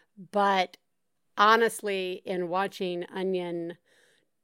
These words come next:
deteriorate over the last few weeks, I, I think I did a lot of my grieving during that process. And because I loved him so much, the fact that he was no longer in pain and no longer suffering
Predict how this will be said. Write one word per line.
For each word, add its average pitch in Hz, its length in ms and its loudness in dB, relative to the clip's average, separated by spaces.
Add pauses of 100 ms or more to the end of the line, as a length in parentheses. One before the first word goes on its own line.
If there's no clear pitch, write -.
(200)
deteriorate 202 800 2
over 180 180 -4
the 170 100 -2
last 165 380 -4
few 160 240 -10
weeks, 147 460 -12 (580)
I, 175 280 -8 (140)
I 190 100 -14 (160)
think 240 220 2
I 214 120 4
did 185 160 -2
a 185 40 -2
lot 160 260 -4
of 156 120 -12
my 170 180 -6
grieving 160 720 -8 (280)
during 196 280 2
that 233 220 -2
process. - 720 -12 (100)
And 175 220 -6
because 185 320 -2
I 185 100 -4
loved 208 840 0 (100)
him 180 180 -12
so - 460 -8
much, 208 600 -2 (380)
the 240 100 -4
fact 254 220 4
that 226 80 -4
he 214 80 -8
was 196 160 -8
no 196 160 -2
longer 220 480 2
in 156 160 -2
pain 147 340 -10
and 175 240 -4
no 185 160 -2
longer 202 560 -2
suffering 156 600 -14